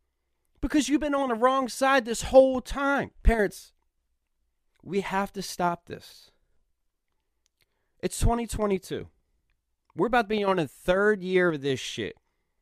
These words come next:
Not, not the C R T. I'm talking about the mask and the covid and stuff. But the C R T, now that we've realized what's happening,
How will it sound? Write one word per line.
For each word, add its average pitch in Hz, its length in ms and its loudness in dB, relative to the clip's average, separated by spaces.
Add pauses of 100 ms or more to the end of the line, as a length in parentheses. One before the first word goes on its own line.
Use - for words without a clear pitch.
(120)
Not, 185 200 -8
not 170 440 -4
the 202 80 -8
C 190 160 -4
R 151 80 -2
T. 135 240 -4
I'm 135 160 -6
talking 196 180 -2
about 180 140 -6
the 165 100 -4
mask 143 380 -4
and 147 120 -6
the 131 80 -6
covid 143 360 -4
and 143 120 -10
stuff. 143 240 -6 (300)
But 180 100 -4
the 160 100 -4
C 214 200 -2
R 196 140 2
T, 175 240 -4
now 147 180 4
that 202 140 4
we've 170 340 -4
realized 143 460 0
what's 143 160 -8
happening, 131 640 -6